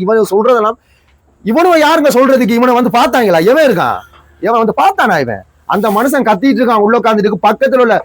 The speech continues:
இங்க நாங்க ஓட்டு போட்டு, நாங்க ஓட்டு போட்டு தேர்வு செஞ்சு அங்க அனுப்பியிருக்கோம். அந்த ஆளுக்கா ஓட்டு போட்டோம் இல்லையே, ஓட்டு போட்டு தேர்வு செஞ்சு ஒருத்தனை அனுப்பியிருக்கோம். ஆனா அவனும் அவனோட சேர்ந்து சிரிச்சிட்டு இருக்காங்க.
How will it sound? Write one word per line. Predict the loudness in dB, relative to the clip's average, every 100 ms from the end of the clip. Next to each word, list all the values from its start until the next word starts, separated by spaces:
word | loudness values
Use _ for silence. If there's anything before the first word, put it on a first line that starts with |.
| -8 -6
இங்க | -2 0
நாங்க | 0 2 2
ஓட்டு | 2 2 0
போட்டு, | -2 -2 -10 -16 -16 -12 -2
நாங்க | 0 2 2 2
ஓட்டு | 2 2 0
போட்டு | 0 0 2
தேர்வு | 2 2 0
செஞ்சு | 0 0
அங்க | 0 0
அனுப்பியிருக்கோம். | 0 0 0 -4 -12 -20 -20 -6 -2
அந்த | 0
ஆளுக்கா | 2 2
ஓட்டு | 0 0
போட்டோம் | 0 2
இல்லையே, | 2 0 -2 -6 -20 -20 _ -2 0
ஓட்டு | 0 -2
போட்டு | 0 2
தேர்வு | 2 2
செஞ்சு | 0 2
ஒருத்தனை | 2 2
அனுப்பியிருக்கோம். | 0 0 0 0 -4 -6 -4
ஆனா | -2 -2 -4 -14 -8 -2
அவனும் | 0 2 2
அவனோட | 2 2 0 0
சேர்ந்து | 0 0
சிரிச்சிட்டு | -4 -4 -4
இருக்காங்க. | -4 -6